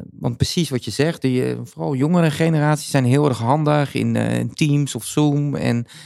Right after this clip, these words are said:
weten elkaar ook echt snel te vinden. Dat, eh, dat zal ik zeker niet, eh, niet ontkennen. Dus op zich, het werken gaat goed. Alleen, ehm,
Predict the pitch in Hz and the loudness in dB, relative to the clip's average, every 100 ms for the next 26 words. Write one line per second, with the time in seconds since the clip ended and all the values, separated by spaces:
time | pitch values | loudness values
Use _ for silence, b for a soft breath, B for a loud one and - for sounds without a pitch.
0 | B 165 156 139 139 139 143 - 180 - | B 0 2 2 2 2 0 0 -2 0
1 | 165 143 117 104 120 180 208 214 143 - | 2 2 0 -4 -4 -2 -6 -8 -10 -6
2 | 131 123 120 - B B B - - 123 | -2 -2 -4 -10 B B B -6 -2 0
3 | - 160 156 139 120 - 113 113 117 120 | 0 0 2 2 2 0 0 0 -2 -4
4 | 131 139 - 117 - 139 170 226 240 B | -2 0 0 -2 2 2 2 0 -4 B
5 | B B B B B _ _ _ _ _ | B B B B B _ _ _ _ _
6 | - 135 147 - 190 - - - 131 175 | -2 0 0 0 -2 -2 -6 -2 0 0
7 | 147 - 110 - 214 269 - B B B | -2 -4 -4 0 0 0 -4 B B B
8 | B - 131 131 120 123 139 160 165 - | B -2 2 4 4 2 2 0 -2 -6
9 | - 127 123 123 117 | -4 -2 0 -2 -4